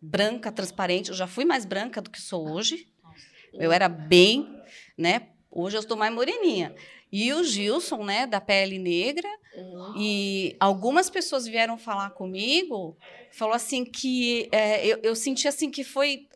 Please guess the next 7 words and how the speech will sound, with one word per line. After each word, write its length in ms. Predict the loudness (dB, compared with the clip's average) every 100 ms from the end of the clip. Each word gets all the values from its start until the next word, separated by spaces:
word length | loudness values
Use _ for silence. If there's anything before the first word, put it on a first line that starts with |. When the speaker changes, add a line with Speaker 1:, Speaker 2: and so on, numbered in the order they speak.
| _
Speaker 1:
tão, 480 | 0 0 0 -4 -6 -16 -20
foi 180 | -10 -10
tão 300 | -4 -4 0
bom 280 | 4 4 4
pra 180 | 0 -4
mim, 260 | -2 -4 -4
porque 400 | -8 -8 -8